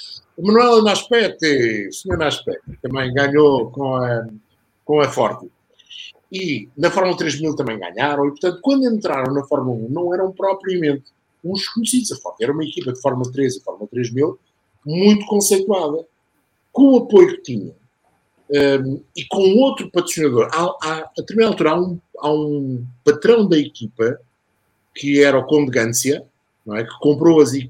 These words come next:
as, as ações do sócio do, do Guido Forte, que não era o nome,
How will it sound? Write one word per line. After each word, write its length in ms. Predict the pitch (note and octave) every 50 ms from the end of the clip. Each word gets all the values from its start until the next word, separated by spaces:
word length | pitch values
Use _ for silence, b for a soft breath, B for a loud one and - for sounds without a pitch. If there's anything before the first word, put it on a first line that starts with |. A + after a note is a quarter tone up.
| - - C3+
as, 200 | B2+ B2 - -
as 160 | C#3 C3 A#2+ D3
ações 540 | C#3+ C3+ - - D#3 D#3 D3+ C#3+ B2+ A#2+
do 420 | A2 A2+ C3+ C#3+ D3 D3 C#3 A#2+ - - B B B B B B B B B _
sócio 840 | - - - - D#3+ D#3+ D#3 D3+ - - - A#2 A2 G2+ F#2+ F#2+ G2+ G2
do, 280 | A#2 A#2+ A#2+ A#2+ A#2
do 140 | A2 B2+ B2
Guido 220 | B2 C#3+ C3 C#3
Forte, 360 | C3 - - C3 A2 - - _
que 100 | _ _ _ _ _ _ _ _ _ _ _ _ _
não 120 | C#2 C2 -
era 100 | _ _ -
o 40 | -
nome, 380 | F#2+ G2 F#2+ F#2+ G#2 A#2+ D3